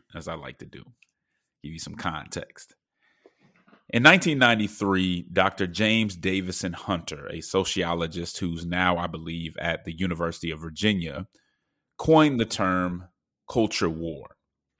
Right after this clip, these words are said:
He coined that term in his book, uh, named Culture War, The Struggle to Define America. Now, he says that he, he didn't at all mean for this term to be used as it is today,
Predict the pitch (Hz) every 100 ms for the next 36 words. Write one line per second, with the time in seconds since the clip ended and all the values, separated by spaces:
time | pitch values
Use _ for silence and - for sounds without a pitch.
0 | _ 78 78 - 95 92 85 - 95 90
1 | 87 87 78 78 85 - - _ _ _
2 | _ _ _ _ _ 85 85 85 107 120
3 | 117 - 90 82 82 78 80 78 87 85
4 | - - 107 90 82 90 - 82 87 -
5 | 110 80 80 82 80 - _ _ 92 85
6 | 95 87 - - - _ _ _ _ _
7 | _ _ _ _ _ 101 107 131 220 196
8 | 127 113 127 120 131 131 131 110 - _
9 | _ - 92 101 110 98 92 85 98 98
10 | 92 92 87 90 - 98 92 87 85 85
11 | 82 95 95 92 85 - 90 87 87 82
12 | - 78 -